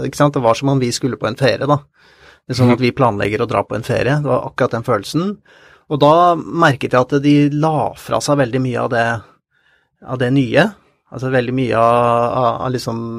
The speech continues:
Speaker 1: klærne, mange, mange liksom to, la fra seg klærne.
Speaker 2: Mye av det du hadde mislikt?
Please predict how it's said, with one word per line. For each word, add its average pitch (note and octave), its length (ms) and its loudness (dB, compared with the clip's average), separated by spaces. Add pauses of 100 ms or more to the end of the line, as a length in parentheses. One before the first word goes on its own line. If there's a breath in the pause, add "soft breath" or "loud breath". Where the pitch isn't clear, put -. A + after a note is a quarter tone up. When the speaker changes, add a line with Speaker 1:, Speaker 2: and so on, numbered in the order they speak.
(420)
Speaker 1:
klærne, B2+ 840 0 (180)
mange, B2+ 320 -2
mange B2 320 -2
liksom B2+ 320 -4
to, B2+ 220 -14 (180)
la C#3 220 4
fra - 180 -4
seg B2+ 160 -6
klærne. A#2+ 540 -2 (380 loud breath)
Speaker 2:
Mye B2 180 4
av A2+ 80 4
det A2 80 4
du A2 80 2
hadde G2+ 160 -2
mislikt? - 480 -10